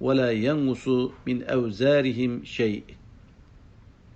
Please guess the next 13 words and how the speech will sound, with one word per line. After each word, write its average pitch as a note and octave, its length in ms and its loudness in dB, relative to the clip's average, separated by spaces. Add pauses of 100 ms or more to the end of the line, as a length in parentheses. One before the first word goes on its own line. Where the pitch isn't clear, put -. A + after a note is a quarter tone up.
(880)
Kim D#3+ 220 4
İslam'da, D3+ 760 4
Müslümanlıkta C3+ 720 2
veya C3 240 4
İslam D3+ 400 -2
dini C3+ 180 2
geldikten B2 480 0
sonra C3 260 0
güzel A#2+ 420 0
bir B2+ 160 2
çığır C3 260 0
açarsa C3+ 560 -2
ona C#3 440 0